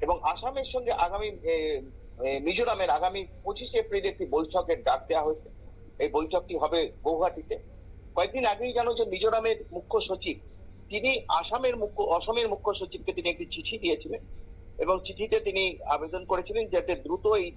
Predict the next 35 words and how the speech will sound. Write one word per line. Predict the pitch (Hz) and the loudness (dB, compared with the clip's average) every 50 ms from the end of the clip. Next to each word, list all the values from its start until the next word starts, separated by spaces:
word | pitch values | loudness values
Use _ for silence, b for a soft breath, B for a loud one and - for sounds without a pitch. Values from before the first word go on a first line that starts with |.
| - - - - | -14 -18 -4 0
বৈঠক | 151 160 156 - 170 160 160 - | 0 0 2 2 0 0 2 2
ডাকা | - 143 - - 165 | -2 -2 2 0 0
হয়। | 139 135 143 - - - - - - - - - - - - - | 2 2 0 0 0 -4 -14 -18 -18 -20 -20 -18 -18 -18 -4 0
কারণ, | 175 175 220 226 220 - - | 2 2 2 2 -2 -2 -2
এ, | 151 156 147 - | -2 -2 0 -2
দু | 170 165 | -6 0
হাজার | - 185 220 220 254 233 - - | 0 0 2 2 0 -2 -4 -4
তেইশ | - 175 180 220 226 - - | -4 -2 -2 -2 -2 0 0
সালের | 233 226 208 226 214 | 2 4 4 4 4
নয়ই | 190 170 160 156 170 190 214 208 190 | 4 2 4 4 4 4 4 4 4
আগস্ট | 165 165 190 202 - - | 4 2 2 0 0 -2
একটি | 196 - 185 - | -6 -6 -4 0
বৈঠক | - 151 175 - 190 175 - | 2 2 4 4 2 2 4
হয়েছিল, | 156 151 151 - - 151 | 2 2 2 2 -2 -2
সেটা | - - - - 165 | -2 0 0 2 4
হয়েছিল | 160 160 160 160 170 170 165 - - | 4 4 2 0 2 2 2 2 2
আইজলে | 127 139 143 143 156 180 175 180 | 2 0 0 2 0 0 2 4
হয়েছিল | 165 160 156 156 - - - - - - - - - - - - - - - | 4 4 2 0 -2 -4 -4 -4 -4 -8 -16 -18 -18 -18 -18 -18 -16 -2 0
এবং | - 165 175 170 165 | 2 4 4 2 2
সেখানে, | - - 156 - 170 170 170 165 156 - - - | -2 -6 -2 -2 0 2 2 0 0 -2 -6 0
এ, | 135 139 135 135 135 131 | 2 4 4 6 4 4
রাজ্যের | 131 139 143 143 - - 190 180 - | 4 2 2 2 0 -2 -4 -2 2
তরফ | - 165 156 156 - | 2 2 2 2 0
থেকে, | - 165 - 160 160 151 127 92 87 - - - 120 | -2 0 0 2 0 0 0 -2 -8 -12 -10 0 2
এ, | 139 143 | 4 4
ওখানে | 139 131 - 156 151 156 147 135 123 | 4 4 2 2 2 2 0 0 0
মন-, | 135 139 143 143 - - 147 | 0 0 0 0 0 -2 -2
একজন | 143 143 151 139 | 0 2 0 2
মন্ত্রী | 135 139 175 156 - 202 190 | 2 0 0 0 0 -4 -2
গিয়েছিলেন | 160 151 151 147 - 156 - - - - - - - - - - - - | 0 0 -2 -2 0 -4 -4 -4 -4 -8 -16 -18 -18 -18 -18 -16 -4 0
এবং | 131 143 147 139 | 4 4 6 6
আলোচনা | 135 139 151 156 175 151 156 | 4 2 2 -2 2 2 4
হয়েছিল, | 147 139 139 147 180 | 2 2 0 0 -2
কিন্তু | 196 226 220 - | 0 2 2 2
অফিসের | - 151 151 - 233 233 - 269 | 2 0 0 0 -4 -2 -2 -2